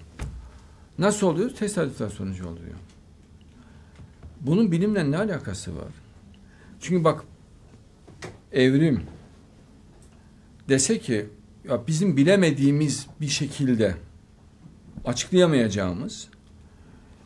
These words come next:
bir akılla bu oluyor dese, "Eh,"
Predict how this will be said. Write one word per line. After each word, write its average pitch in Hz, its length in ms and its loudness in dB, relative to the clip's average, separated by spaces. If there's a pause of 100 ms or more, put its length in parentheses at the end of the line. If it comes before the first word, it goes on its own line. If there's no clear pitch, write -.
(240)
bir 202 160 0 (100)
akılla 156 760 4 (200)
bu 190 260 6
oluyor 175 280 8
dese, 226 400 0 (1500)
"Eh," 220 200 4